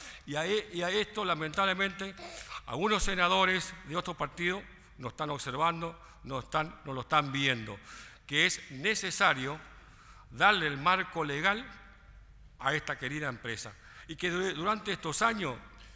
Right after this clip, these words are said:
ese pensamiento de Néstor Kirchner, de Cristina, y muy bien conducida por el compañero Julio De Vido, el compañero, el licenciado Barata, el compañero Jorge Mayoral, que estuvieron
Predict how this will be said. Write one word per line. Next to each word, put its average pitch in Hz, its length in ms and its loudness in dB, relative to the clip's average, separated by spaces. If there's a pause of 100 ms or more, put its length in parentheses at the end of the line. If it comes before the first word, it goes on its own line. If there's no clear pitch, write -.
(480)
ese 139 180 -8
pensamiento 143 600 -2
de 151 80 -4
Néstor 147 240 -6
Kirchner, 156 640 -6 (100)
de 123 160 -8
Cristina, 156 640 -2 (1040)
y 180 140 0
muy 208 200 4
bien 202 200 4
conducida 160 600 -2
por 139 140 0
el 127 40 -4
compañero 143 460 -4
Julio 147 260 -4
De 139 60 0
Vido, 165 360 0 (260)
el 120 160 -14
compañero, 131 640 -6
el 120 180 -10
licenciado 120 400 -6
Barata, 156 420 2
el 120 80 -8
compañero 127 600 -4 (100)
Jorge 143 220 -4
Mayoral, 139 420 2 (480)
que 160 100 -2
estuvieron 190 600 0